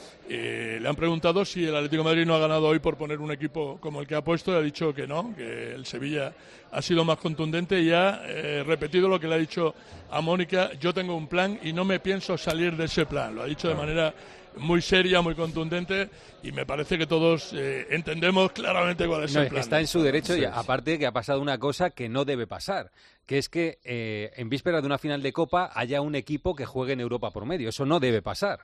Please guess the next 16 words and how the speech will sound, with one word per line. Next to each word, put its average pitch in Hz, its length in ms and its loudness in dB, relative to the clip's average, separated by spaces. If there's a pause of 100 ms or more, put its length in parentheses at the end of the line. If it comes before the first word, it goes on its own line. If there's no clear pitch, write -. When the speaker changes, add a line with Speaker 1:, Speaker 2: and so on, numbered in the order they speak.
(280)
Speaker 3:
O - 40 -20
sea, 113 200 -6 (140)
en 117 160 -12
principio 120 320 -4
ya 143 120 2
sabemos 143 180 0
que 143 80 -6
se 135 40 -6
cambió 139 220 -2
la 135 80 0
fecha 139 180 -4
de 135 40 0
la 135 100 -2
final 135 220 -4
de 135 100 0
Copa 160 300 0